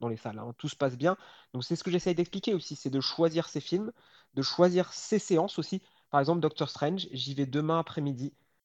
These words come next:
C'est-à-dire que les enfants, la plupart, sont à l'école. Alors, j'ai vu quand même que ma salle, parce que je peux voir sur un plan,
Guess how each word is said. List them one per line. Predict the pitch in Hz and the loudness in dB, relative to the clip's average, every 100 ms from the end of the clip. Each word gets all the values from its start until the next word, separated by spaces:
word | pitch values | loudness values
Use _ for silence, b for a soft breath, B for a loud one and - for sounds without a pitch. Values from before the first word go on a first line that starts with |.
| _ - | _ -2
C'est-à-dire | 127 127 | 0 0
que | - 135 - | 0 0 0
les | 131 139 | 0 0
enfants, | 143 - 156 | 0 0 0
la | 139 | 0
plupart, | - 139 139 - | 0 -2 -2 -2
sont | 156 | -2
à | 147 | 0
l'école. | 143 147 175 190 - | 2 4 2 0 -4
Alors, | 120 127 | -4 -4
j'ai | 135 139 | -6 -4
vu | 147 | -4
quand | 170 151 | 0 2
même | 156 | 2
que | - | 0
ma | 143 139 | 0 0
salle, | - 151 | 2 0
parce | - | 0
que | 139 | -6
je | - | -4
peux | 131 | 0
voir | 135 | 0
sur | - 135 | 0 -6
un | 135 | -2
plan, | 151 | -2